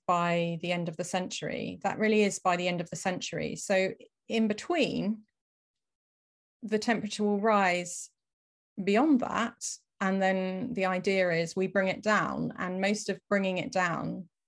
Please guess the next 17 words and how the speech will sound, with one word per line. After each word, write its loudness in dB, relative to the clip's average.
relies -2
on -2
a -4
lot 0
of -4
unproven -4
technologies. -4
So 0
I'm 0
not -2
at -8
all -2
convinced -2
that -2
this -6
will -6
happen. -4